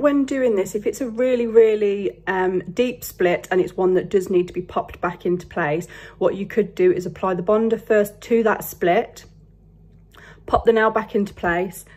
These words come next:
cure it for ten seconds, then take it back out and then apply Bonder to the surface of the nail and then pop it back in for another ten seconds and cure again.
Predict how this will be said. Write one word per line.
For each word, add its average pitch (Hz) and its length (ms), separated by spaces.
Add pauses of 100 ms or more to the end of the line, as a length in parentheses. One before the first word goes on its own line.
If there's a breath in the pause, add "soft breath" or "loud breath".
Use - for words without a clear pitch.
(120 loud breath)
cure 202 240
it - 100
for - 80
ten 185 260
seconds, 170 560 (100)
then 190 240
take 185 280
it - 80
back 175 240
out 165 220 (280 loud breath)
and 185 160
then 165 140
apply 170 340
Bonder 165 360
to 170 160
the 170 100
surface 226 500
of 180 100
the 180 60
nail 175 540 (280 loud breath)
and 175 140
then 160 120
pop 180 220
it - 80
back 170 220
in 175 120
for 185 120
another 190 220
ten 175 260
seconds 175 560
and 180 160
cure 170 300
again. 156 340